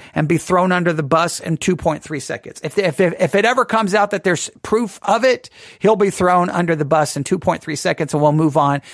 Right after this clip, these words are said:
and find someone else to say that this is, this is what we are to be. And, and trust me, they won't really care about the theology of the individual. All they need is the right,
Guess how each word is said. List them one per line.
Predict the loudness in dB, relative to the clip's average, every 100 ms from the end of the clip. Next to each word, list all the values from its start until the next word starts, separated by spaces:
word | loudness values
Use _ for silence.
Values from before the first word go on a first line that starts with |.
| -4
and | -2
find | 0 0
someone | 0 0 0
else | 2 0 -2
to | -6
say | -4 -2 -4 -8 -14 -20 -12
that | -10 -4 0 0 0
this | 0 2 0
is, | -2
this | -2 -2 -2
is | -2
what | -2 0
we | -2
are | -2
to | -4
be. | -8 -8 -8 -14 -18 -2
And, | -2 0
and | -2 0
trust | -2 -2 -4
me, | -8 -8 -20 -2
they | 2
won't | 4 4
really | 4 0
care | 2 2
about | 2 0
the | 0
theology | 2 2 2 0 -2 -6
of | -8
the | -10
individual. | -10 -10 -10 -12 -18 -20 _
All | 0
they | 2 2
need | 2 2
is | 0
the | 0
right, | 0 0 -4